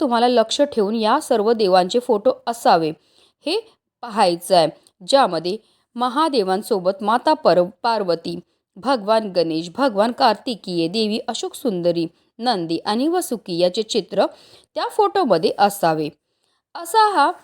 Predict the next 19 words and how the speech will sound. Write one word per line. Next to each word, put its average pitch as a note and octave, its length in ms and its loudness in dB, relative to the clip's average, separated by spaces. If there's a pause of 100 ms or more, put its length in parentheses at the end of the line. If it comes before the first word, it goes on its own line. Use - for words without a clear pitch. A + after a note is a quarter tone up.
(880)
शिवपरिवाराचा C4 840 2
फोटो G3 500 0
आपल्या B3+ 300 0
घरी G3 280 -4 (1600)
आणून A3 340 -6
त्याची B3+ 360 -2
पूजा G#3+ 380 0 (120)
केल्याने F3+ 480 2 (160)
आपल्या B3+ 320 -2
कुटुंबावर G3+ 600 0 (120)
अखंड G#4+ 400 -4
महादेवांची G3+ 920 -4 (380)
कृपा F#4 320 2
होते G#3 520 0
आणि F3 300 0 (360)
त्यांच्या E4+ 320 0
कृपेने F#3+ 540 -2
आपल्या A#3 440 -2
जीवनामध्ये F#3 580 -6